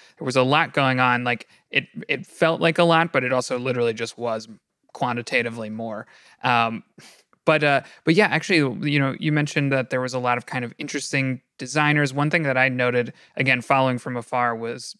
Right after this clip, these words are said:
in Milan, that felt like there was a lot more, uh, kind of, like, the traditional older Italian houses. And,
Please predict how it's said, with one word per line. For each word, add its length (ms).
in 260
Milan, 500
that 160
felt 220
like 160
there 100
was 140
a 60
lot 240
more, 400
uh, 200
kind 200
of, 80
like, 200
the 100
traditional 800
older 480
Italian 840
houses. 580
And, 220